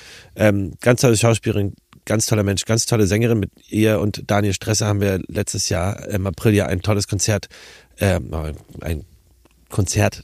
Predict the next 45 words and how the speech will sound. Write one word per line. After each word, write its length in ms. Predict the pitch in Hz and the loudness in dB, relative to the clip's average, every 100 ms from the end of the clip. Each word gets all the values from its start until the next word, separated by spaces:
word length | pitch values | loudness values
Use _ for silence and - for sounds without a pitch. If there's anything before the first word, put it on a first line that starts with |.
| - | -16
slash 300 | - 101 92 | -6 -4 -2
Theaterabend 640 | - - 131 139 120 117 | -2 2 2 4 2 0
gemacht 380 | - 113 117 - | -2 0 0 -2
im 80 | 101 | -6
Kolosseum. 500 | 107 101 - 123 110 - - - - _ | -4 -2 0 0 -2 -8 -16 -20 -20 _
Und 240 | 113 113 | 2 4
da 60 | 120 | 4
hat 100 | 143 | 2
sie 80 | 120 | 2
schon 160 | 135 | 2
erzählt, 340 | 110 - 139 120 | 2 4 4 4
dass 120 | 104 | 0
sie 80 | 113 | 2
an 80 | |
neuer 180 | 104 113 | 2 4
Musik 320 | 104 104 165 | 4 4 4
arbeitet 380 | 117 113 113 110 | 4 4 4 2
mit 120 | 98 | -2
Andy 240 | - 113 113 | -2 0 2
Finz 320 | - 127 - | 2 2 0
zusammen. 380 | - 107 104 110 | -2 0 0 -2
Und 220 | - 104 | -2 0
da 100 | 101 | 0
ist 140 | 98 | 0
jetzt 240 | 113 101 - | -2 -2 -2
letzte 260 | 117 - | -2 0
Woche 240 | 101 101 - | 0 0 -2
ein, 220 | 90 87 - - - - _ _ | -4 -4 -10 -20 -20 -20 _ _
die 80 | - | 4
erste 240 | 131 131 | 4 4
Single 320 | 120 156 135 117 | 4 6 6 4
rausgekommen, 920 | 113 101 - - _ 98 - 104 127 | 2 0 0 -10 _ -6 -2 -4 -4
der 100 | 101 | -2
erste 240 | 107 - | 0 0
Song, 240 | 98 143 151 | 2 2 2
und 80 | 107 | 2
der 100 | 101 | 0
heißt 260 | 104 - | 0 -4
Losing 480 | - 104 160 151 127 | 0 6 6 6 2
Sight. 460 | - 107 98 107 - - - - | 2 2 2 0 -6 -20 -20 -12
Und 200 | - 104 | -2 2
den 160 | 107 120 | 4 4
möchte 220 | 107 - | 2 0
ich, 280 | 104 - - | -4 -4 -2
äh, 220 | 98 95 | 0 2